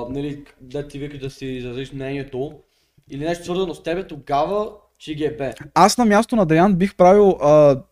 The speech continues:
Speaker 2: дейли влогове в TikTok, но примерно
Speaker 1: Три минутите.
Speaker 2: примерно, не три минутни, едноминутен влог, просто и ще каже после, „Ако искате да видите целия пълен влог, какво съм правил през деня,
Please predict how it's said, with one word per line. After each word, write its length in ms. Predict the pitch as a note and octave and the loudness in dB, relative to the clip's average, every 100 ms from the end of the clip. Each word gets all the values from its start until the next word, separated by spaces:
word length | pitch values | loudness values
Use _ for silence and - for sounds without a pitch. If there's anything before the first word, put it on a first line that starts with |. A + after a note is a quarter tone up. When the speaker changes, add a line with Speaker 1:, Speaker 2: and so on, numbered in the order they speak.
| C#3+ | -8
Speaker 2:
дейли 400 | B2+ E3+ F#3+ E3+ | 2 6 6 6
влогове 380 | C3+ E3+ F3+ D3 | 4 6 6 2
в 200 | C3+ - | -2 -4
TikTok, 560 | - F3 - A#3+ E4+ _ _ _ _ _ - | 0 0 6 4 4 _ _ _ _ _ -4
но 120 | G3+ | -2
примерно 360 | A#3 A#3 A3 G#3 | 4 4 6 4
Speaker 1:
Три 40 | |
минутите. 360 | F#3 F3+ - A2 _ _ _ | 2 -6 -12 -20 _ _ _
Speaker 2:
примерно, 360 | A#3+ B3+ B3+ B3 | 0 2 2 0
не 140 | B3 | -2
три 160 | C4+ D#4 | -2 -2
минутни, 360 | D4+ D4 D4 A3 | -4 -4 -6 -2
едноминутен 640 | G3+ F#3 G#3+ A#3 B3 C4 | 0 2 2 0 0 -4
влог, 400 | G#3 A3 A#3+ A#3+ _ _ - | -2 2 2 0 _ _ 4
просто 380 | G#3 A3 B3 A3+ - | 6 6 2 -2 -4
и 80 | G#3 | 0
ще 140 | F3+ F#3+ | 2 6
каже 240 | G#3+ G#3+ | 6 6
после, 320 | G3 G#3+ F#3 - - | 4 2 2 -6 -2
„Ако 220 | D#3+ E3+ A3+ | 0 4 4
искате 240 | - G#3+ | 4 4
да 40 | |
видите 260 | F3+ G3+ F#3+ - | 6 6 4 -2
целия 340 | - F#3+ G3 F#3 | 0 4 6 4
пълен 300 | - F#3 E3 | 6 6 6
влог, 160 | E3+ | 2
какво 140 | F3 F3+ | 4 2
съм 140 | E3 | 2
правил 180 | D#3+ D#3+ | 4 6
през 140 | D#3 | 6
деня, 200 | D3+ A3 | 4 4